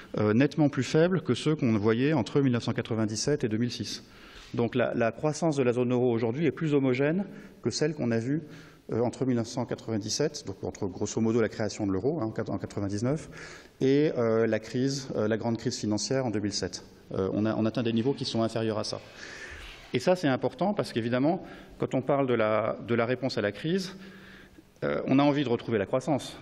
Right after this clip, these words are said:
euh, certes, mais on n'a pas envie de retrouver le régime de croissance qui était celui d'avant la crise.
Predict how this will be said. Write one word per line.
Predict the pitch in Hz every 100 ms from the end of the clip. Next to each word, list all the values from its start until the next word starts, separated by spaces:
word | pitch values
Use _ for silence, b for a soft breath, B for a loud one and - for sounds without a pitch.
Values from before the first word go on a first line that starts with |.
| -
euh, | 95
certes, | - 156 - - -
mais | 113 117
on |
n'a | 113
pas | 107 123
envie | 120 151
de |
retrouver | 113 117 131 123
le | 143 113
régime | 110 143 139 156
de | 117
croissance | - 117 - 165 -
qui |
était | 123 104
celui | 113 120
d'avant | 104 107
la | 123
crise. | 127 104